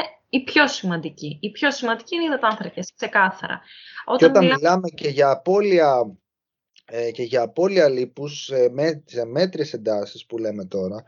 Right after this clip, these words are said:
Speaker 1: Αυτό.
Speaker 2: πάλι παίζουν σημαντικό
Speaker 1: Πάρα
Speaker 2: ρόλο.
Speaker 1: πολύ.
Speaker 2: Γιατί αν δεν
Speaker 1: Πάρα
Speaker 2: έχεις υδατάνθρακες, τι θα καίες; Θα καίες λίπος, θα πέσεις κάτω, τελείωσε.
Speaker 1: Δεν,
Speaker 2: Δεν θα
Speaker 1: δεν
Speaker 2: μπορείς να,
Speaker 1: γίνεται, πρακτικά.
Speaker 2: δεν θα
Speaker 1: Ε,
Speaker 2: κάνεις κάτι.
Speaker 1: εννοείται. Πρακτικά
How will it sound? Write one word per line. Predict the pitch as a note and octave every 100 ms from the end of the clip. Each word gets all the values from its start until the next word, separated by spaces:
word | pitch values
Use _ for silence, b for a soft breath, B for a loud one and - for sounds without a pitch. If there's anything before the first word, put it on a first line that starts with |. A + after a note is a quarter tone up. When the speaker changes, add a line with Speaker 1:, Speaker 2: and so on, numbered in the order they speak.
| A3
Speaker 1:
Αυτό. | - -
Speaker 2:
πάλι | A3+ D4 B3
παίζουν | F#3+ D3+ C#3+ C3+
σημαντικό | B2+ C3 A#2+ A2
Speaker 1:
Πάρα | G#4
Speaker 2:
ρόλο. | - G2+
Speaker 1:
πολύ. | F3 -
Speaker 2:
Γιατί | - - G#3+
αν | G#3+
δεν | G3+ G#3
Speaker 1:
Πάρα | A3
Speaker 2:
έχεις | G3+ - -
υδατάνθρακες, | C#3+ C3+ C#3 C3+ C#3+ D3 A3 A3 b b b
τι | A#3
θα | A3+ F#3
καίες; | C#3+ C3
Θα | E3
καίες | E3+ D3+
λίπος, | D#3+ D#3+ E3+
θα | G3
πέσεις | - A3 F3+
κάτω, | - A3 G#3 -
τελείωσε. | D3+ F3 C3 - - _ -
Speaker 1:
Δεν, | G#3+
Speaker 2:
Δεν | F#3+
θα | C#3
Speaker 1:
δεν | B2 A3+
Speaker 2:
μπορείς | B3 -
να, | C#4
Speaker 1:
γίνεται, | A3+ D#3 D3+ - _
πρακτικά. | F#3+ F#3 F#3 -
Speaker 2:
δεν | G3+
θα | F#3 G3
Speaker 1:
Ε, |
Speaker 2:
κάνεις | G#3+ G3 -
κάτι. | G3+ F3+ - - _ _ _ _ _ -
Speaker 1:
εννοείται. | G#3+ A#3 A#3 C4 -
Πρακτικά | G#3 G3+ -